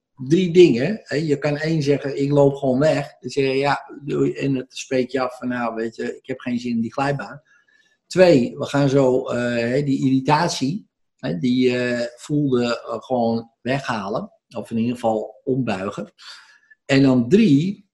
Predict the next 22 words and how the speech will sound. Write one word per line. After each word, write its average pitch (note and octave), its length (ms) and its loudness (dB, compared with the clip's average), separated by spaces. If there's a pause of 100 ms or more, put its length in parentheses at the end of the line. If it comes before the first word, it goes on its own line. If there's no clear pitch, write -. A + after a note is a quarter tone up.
(160)
invullen D3+ 600 2
voor C3+ 540 0 (1160)
compassie. C#3+ 720 0 (200)
Kijk, - 380 -2 (460)
je D3 200 -2
kan G#3+ 420 2 (300)
op E3 140 -6
verschillende G#3+ 400 8
manieren F3+ 360 4
naar D#3 140 2
de D3+ 120 0
wereld D#3 320 2
kijken. F#2 500 -6 (100)
Hè, B2 140 -6
je D3 220 0
kan C3+ 180 0
kijken C#3+ 420 4
naar B2 140 2
de A#2 120 -2
wereld A#2 440 4
van, G2 400 -4
vanuit, A2 640 -4